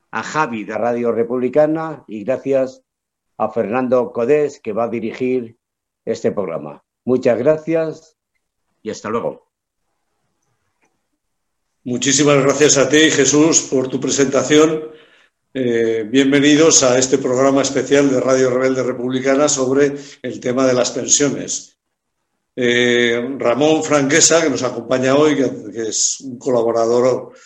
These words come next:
Speaker 2: eh, habitual de Radio Rebelde Republicana, es economista, investigador, ensayista, profesor de Economía Mundial en la Universidad de Barcelona,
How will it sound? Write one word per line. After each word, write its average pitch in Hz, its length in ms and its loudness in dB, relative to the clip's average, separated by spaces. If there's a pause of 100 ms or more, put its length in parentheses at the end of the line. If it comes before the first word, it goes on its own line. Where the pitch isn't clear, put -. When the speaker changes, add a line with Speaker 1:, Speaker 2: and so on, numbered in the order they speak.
(300)
Speaker 2:
eh, 110 920 -6 (280)
habitual 127 480 2
de 110 120 -4
Radio 120 260 0
Rebelde 117 320 -2
Republicana, 120 800 0
es - 360 -14
economista, 143 800 0
investigador, 127 760 0
ensayista, 139 880 -2
profesor 127 400 -8
de 123 60 -4
Economía 123 400 -4
Mundial 120 380 -2
en 127 100 0
la 120 80 -4
Universidad 117 460 -6
de 123 40 -2
Barcelona, 135 800 -2